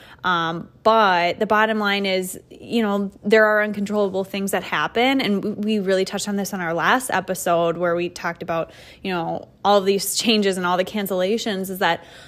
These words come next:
no one's taking away your fitness. So the fitness is still there and no one's canceling running. So, like, you can still go out and run. But I think, you know, it still does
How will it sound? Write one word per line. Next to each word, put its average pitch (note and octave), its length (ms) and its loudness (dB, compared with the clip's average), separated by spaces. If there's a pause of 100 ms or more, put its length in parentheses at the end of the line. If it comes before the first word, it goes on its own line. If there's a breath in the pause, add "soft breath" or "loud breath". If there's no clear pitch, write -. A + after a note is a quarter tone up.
no C#4+ 120 2
one's E4+ 160 4
taking A#3+ 340 2
away G#3 160 2
your G#3 100 4
fitness. F#3 500 -2
So G3 80 -4
the F#3 120 -2
fitness A#3 340 -2
is B3+ 80 0
still G#3 300 2
there F3 420 2 (380 loud breath)
and F#3+ 500 0
no G#3 160 0
one's A3 160 0
canceling G#3+ 600 -2
running. F#3+ 420 0
So, F3+ 160 0
like, F3+ 220 0
you G#3 100 0
can G#3 140 0
still A3 280 0
go G#3+ 100 4
out F#3 180 4
and F#3+ 80 -4
run. A#3 400 0 (100)
But B3 480 4
I A#3 80 0
think, A3 420 0 (480 loud breath)
you A#3+ 100 0
know, G#3+ 100 2
it G3+ 120 0
still D4 300 2
does A3 400 2